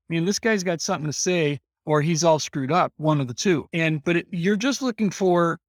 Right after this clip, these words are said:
uh, conversation starters with an accountant, because they have to discover the truth themselves.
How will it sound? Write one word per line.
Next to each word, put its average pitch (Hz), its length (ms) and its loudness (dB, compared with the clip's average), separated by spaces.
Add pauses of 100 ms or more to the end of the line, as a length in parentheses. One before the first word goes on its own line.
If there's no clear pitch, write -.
uh, 151 100 -2
conversation 175 840 -2
starters 139 840 0
with 143 220 -6
an 135 100 -6
accountant, 143 600 -4 (240)
because 143 260 -2
they 170 300 2
have 170 320 0
to 165 80 -8
discover 156 560 -2
the 143 120 -4
truth 147 320 -6
themselves. 135 400 -4